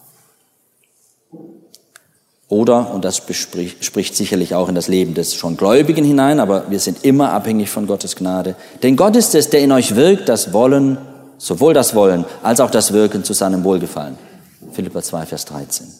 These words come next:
Und wir hörten es gestern Abend, der Mensch kann von Natur aus nicht wollen, dass Gott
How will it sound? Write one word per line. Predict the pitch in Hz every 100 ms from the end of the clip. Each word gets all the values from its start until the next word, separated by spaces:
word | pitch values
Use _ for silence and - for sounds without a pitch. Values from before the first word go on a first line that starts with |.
| _ _ _ _ _ _ - _ _ _ _
Und | 95
wir | 98 95
hörten | 104 147 156 139 127
es | 120 -
gestern | 110 - 107
Abend, | 98 87 82 80 -
der | 85
Mensch | 90 104 143 - -
kann | 110 123
von | - - 95 98
Natur | 92 90 - 104
aus | 67 98 -
nicht | 107 117 - - 80
wollen, | 90 90 90 85 - - _
dass | 82 80 -
Gott | 76 -